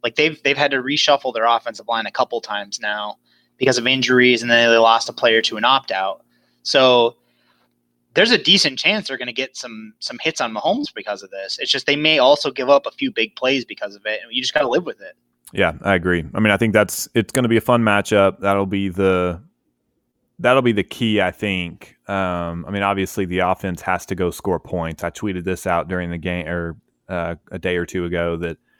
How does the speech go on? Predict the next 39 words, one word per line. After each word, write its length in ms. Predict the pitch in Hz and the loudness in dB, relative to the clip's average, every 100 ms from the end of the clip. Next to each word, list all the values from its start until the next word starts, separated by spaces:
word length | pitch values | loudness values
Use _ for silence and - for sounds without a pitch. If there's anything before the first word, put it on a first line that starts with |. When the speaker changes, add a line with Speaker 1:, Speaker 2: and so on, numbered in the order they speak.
| _ _ _ _ _ _ _ | _ _ _ _ _ _ _
Speaker 2:
um, 320 | 92 90 87 | -2 -2 -2
the 80 | 92 | -6
Chiefs' 420 | - - 117 - | -6 0 0 0
lowest 400 | 98 101 107 92 | 0 4 6 4
scoring 380 | - 104 101 92 | 0 2 4 4
output 440 | 87 87 - 95 - | 0 -2 -2 -4 -2
so 160 | 98 | -6
far 220 | - 92 | -2 -2
this 140 | 87 85 | -2 -4
season 280 | 101 92 90 | -8 -6 -6
has 80 | |
been 140 | 80 87 | -4 -6
twenty-three 500 | - 92 87 90 82 | -4 -6 -6 -8 -8
points, 480 | - 92 78 76 - | -6 -6 -6 -10 -6
and 120 | 98 | -2
Denver's 320 | 98 101 95 | 0 0 0
only 200 | 92 90 | 0 -2
scored 320 | 87 - 95 85 | -4 0 0 2
more 240 | 104 113 | 4 4
than 100 | 92 | 2
twenty-three 460 | - 92 85 90 85 | -4 -6 -4 -6 -2
points 320 | 92 82 - | -2 -4 -2
once 400 | 90 76 - - | -2 -2 -8 -6
this 200 | 85 - | -6 -6
season, 360 | 85 78 73 | -10 -12 -12
and 80 | 92 | -4
that 100 | 87 | -4
was 120 | 85 | -4
against 240 | 92 85 - | -6 -10 -12
the 40 | |
Jets. 420 | - 85 53 - - | -8 -8 -8 -14 -10
And 140 | 90 | -10
so 320 | - 95 82 - _ _ _ _ _ | -2 -2 -2 -8 _ _ _ _ _
Denver 320 | 98 117 107 | 0 2 4
has 160 | 90 87 | 0 -2
got 340 | 85 101 104 | 0 2 2
to 100 | - | 0
bring 360 | 87 92 92 90 | -2 0 0 -2
it 200 | 85 | -4